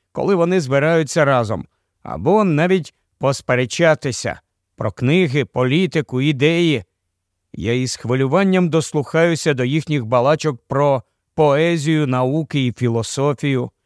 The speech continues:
про Шекспіра і Мільтона, про Ньютона, Ейнштейна, Фройда, про Платона, Гегеля, Канта і про інші імена,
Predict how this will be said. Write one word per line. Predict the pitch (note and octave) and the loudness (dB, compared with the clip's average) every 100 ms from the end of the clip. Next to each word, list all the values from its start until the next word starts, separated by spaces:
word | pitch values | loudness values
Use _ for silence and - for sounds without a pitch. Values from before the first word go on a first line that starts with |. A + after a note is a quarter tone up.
| _ _ _ | _ _ _
про | D#3+ E3 | 2 2
Шекспіра | - E3+ - - A3 F3+ | 2 -2 -4 0 2 4
і | B2+ | 2
Мільтона, | B2+ G3 E3+ F#3+ E3+ E3 D3 _ _ _ _ | 2 2 2 2 2 0 -4 _ _ _ _
про | E3 F3+ E3+ | 4 4 4
Ньютона, | F#3+ F#3 F3 F#3 F#3 F#3+ B2+ B2 | 2 2 0 0 2 2 0 -2
Ейнштейна, | B2+ - E3+ F#3+ F#3 B2+ F2 | -4 -4 0 0 0 -2 -4
Фройда, | - D#3 F#3 F3+ A#2+ - _ _ _ | 0 2 4 2 -2 -6 _ _ _
про | A#2 A2+ | -4 -2
Платона, | C3+ C3 A#2 E3 F3+ D#3 A#2+ A2+ | 0 0 0 0 2 0 -2 0
Гегеля, | F#3+ E3+ C3+ A2 | 0 2 0 0
Канта | - G3+ F#3+ F3 B2+ - _ _ _ _ | 2 2 2 0 -4 -6 _ _ _ _
і | G2 B2+ | -4 -4
про | A#2 D#3+ F3+ | 2 4 4
інші | F3 C3+ - B2 | 2 0 -2 -2
імена, | A#2+ A#2 C3+ F3 D#3 | 0 0 0 0 -2